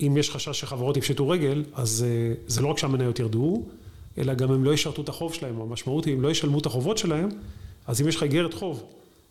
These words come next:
איגרת חוב, הרי זה מלשון חוב. אנחנו מלווים כסף לחברה. אז אם אני חושב שהחברה לא תשלם את הכסף, אז אם האיגרת חוב שווה מאה אגורות,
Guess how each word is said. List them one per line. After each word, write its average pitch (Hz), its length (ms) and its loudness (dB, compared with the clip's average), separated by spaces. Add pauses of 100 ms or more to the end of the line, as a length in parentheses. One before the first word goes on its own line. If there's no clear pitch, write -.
איגרת 160 400 2
חוב, 143 260 0
הרי 123 240 0
זה 127 180 2
מלשון 131 360 0
חוב. 127 360 -2 (280)
אנחנו 131 600 0
מלווים 135 260 2
כסף 139 240 0
לחברה. 165 400 0 (840)
אז 123 120 2
אם 180 80 4
אני 196 80 2
חושב 160 240 -4
שהחברה 151 380 -4
לא 147 80 -2
תשלם 156 300 -4
את 147 40 -6
הכסף, 190 420 -6
אז 127 100 -4
אם 143 140 -2
האיגרת 151 280 -2
חוב 147 140 0
שווה 139 320 0 (420)
מאה 147 260 4
אגורות, 113 360 -6